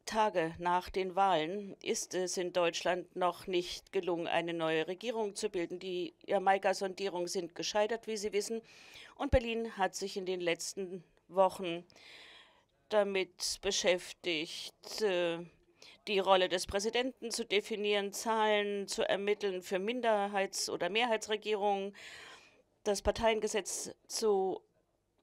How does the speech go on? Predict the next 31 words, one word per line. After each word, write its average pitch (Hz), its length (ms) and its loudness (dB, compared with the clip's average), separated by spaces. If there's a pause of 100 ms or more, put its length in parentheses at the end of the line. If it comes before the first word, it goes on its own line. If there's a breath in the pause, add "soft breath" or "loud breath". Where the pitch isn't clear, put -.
(120)
lesen 214 600 4
und 262 280 -2
die 262 60 -2
Parteigelder 185 640 2
für 220 140 -2
mögliche 185 640 2
teure 165 340 2
Neuwahlen 160 520 2
zu 208 120 -2
zählen. 190 440 -2
Und, 175 460 -8
äh, 180 180 2 (400 loud breath)
manche 185 640 2
Politiker 180 800 2 (320 loud breath)
haben 185 320 2
sich, 175 500 0
äh, 175 200 4
gefragt, 175 720 0
würde 208 320 4
es 185 220 0
denn 175 160 -2
Spaß 170 460 2
machen, 165 420 -2
mitten 180 300 -2
im 160 200 -6
Winter 165 360 -2
einen 156 180 -4
neuen 151 260 -4
Wahlkampf 185 440 0
zu - 180 -8
beginnen? 151 460 -8